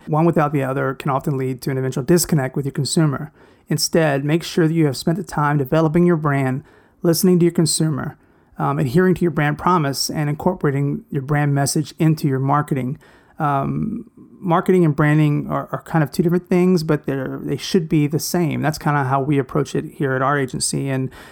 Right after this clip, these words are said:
it, it's, it's, you know, your messaging, it's all about your message. What are you trying to say? Um, you know, anybody can run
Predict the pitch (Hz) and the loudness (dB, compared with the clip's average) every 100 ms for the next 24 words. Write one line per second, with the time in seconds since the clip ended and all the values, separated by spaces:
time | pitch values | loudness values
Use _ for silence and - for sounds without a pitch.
0 | - - - - 147 - - 143 - - | -18 -6 -6 -2 -4 -4 -4 -4 -6 -6
1 | 135 135 131 139 143 147 147 151 139 127 | -2 -2 -2 0 0 2 2 0 -2 -4
2 | 127 135 - 147 143 135 143 135 135 135 | -6 -6 -2 0 0 0 -2 -2 -2 -2
3 | 151 - - - 143 147 139 135 143 131 | -2 -4 -10 -6 0 0 0 -2 -2 -2
4 | 127 - - 175 135 156 - - - - | -4 -4 0 0 -2 -8 -14 -20 -10 -2
5 | 131 131 123 - 160 147 131 147 151 143 | 0 0 -2 -2 0 2 2 2 2 0
6 | 147 135 131 139 135 135 147 - | -2 -2 0 0 0 -4 -6 -8